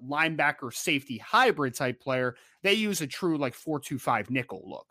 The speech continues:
right? So, like, that guy is a true defensive back. And in this look, the biggest takeaways I have from Jim Knowles last year is they don't, and we talked about this before the show,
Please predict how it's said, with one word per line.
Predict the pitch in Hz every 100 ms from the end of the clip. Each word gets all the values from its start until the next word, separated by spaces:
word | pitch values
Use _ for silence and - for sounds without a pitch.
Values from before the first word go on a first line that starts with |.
| -
right? | 131 131
So, | 127 131
like, | 127
that | 180 185
guy | 170
is | 139 131
a | 120
true | 113 - 156
defensive | 131 117 - 147 - 117
back. | 101 95 - - - - -
And | 147 151 143
in | 156 170
this | 226 -
look, | 170 160 156 - _ _ _ _ _ _ _ _ _ 156
the | 151 151
biggest | - 226 226 -
takeaways | 214 196 180 156
I | 175
have | 190
from | 190 175
Jim | 180
Knowles | 180 185 185
last | 190 185 190
year | 196 196 143
is | 156 156 139 - _ _ -
they | 165 170
don't, | 208 226 202 - - 156
and | 160
we | 165
talked | 196 185 165
about | 165
this | 147
before | - 143 147
the | 123
show, | - 185 147